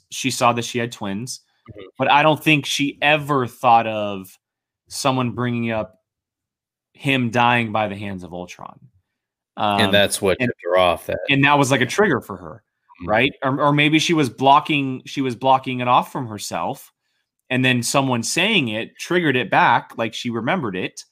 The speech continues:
Speaker 2: And then the
Speaker 1: And
Speaker 2: look
Speaker 1: that
Speaker 2: on her face.
Speaker 1: Exactly. And, and it kinda just ca-, all came flooding back to her.
Speaker 2: And dude, just think if he actually saw, like, she actually saw Ultron, you know, like, maybe not,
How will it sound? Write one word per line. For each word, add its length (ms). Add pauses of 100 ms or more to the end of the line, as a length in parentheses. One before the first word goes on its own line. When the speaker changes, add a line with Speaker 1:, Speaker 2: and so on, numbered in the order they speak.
(240)
Speaker 2:
And 80
then 180
the 80
Speaker 1:
And 60
Speaker 2:
look 140
Speaker 1:
that 80
Speaker 2:
on 60
her 100
face. 420 (300)
Speaker 1:
Exactly. 800 (100)
And, 160
and 220
it 120
kinda 220
just 140
ca-, 180
all 300
came 260
flooding 300
back 240
to 80
her. 220 (600)
Speaker 2:
And 80
dude, 240
just 320
think 260
if 140
he 140
actually 340
saw, 800
like, 440 (320)
she 240
actually 220
saw 540
Ultron, 580
you 180
know, 420
like, 180
maybe 240
not, 400